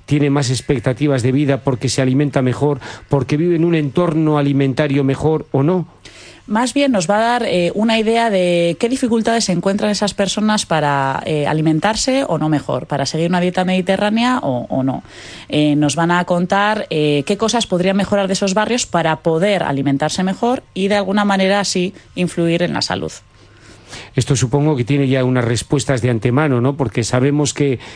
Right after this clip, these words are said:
Speaker 1: eh, se ha visto en las escuelas, ¿no? En el ámbito, eh, educativo,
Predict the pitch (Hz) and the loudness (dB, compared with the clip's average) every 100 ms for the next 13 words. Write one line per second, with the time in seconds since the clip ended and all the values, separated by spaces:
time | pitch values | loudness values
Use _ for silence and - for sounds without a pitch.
0 | - - - - 110 170 156 160 147 151 | -14 -8 -6 -4 -2 0 0 2 0 0
1 | 135 117 139 - 180 165 113 135 156 123 | 0 0 -4 0 0 2 0 2 2 2
2 | 139 139 131 135 120 - - - 147 143 | 2 0 0 0 -2 -4 -18 -10 -4 -4
3 | 143 165 135 127 123 165 175 123 | -2 0 0 0 0 2 2 0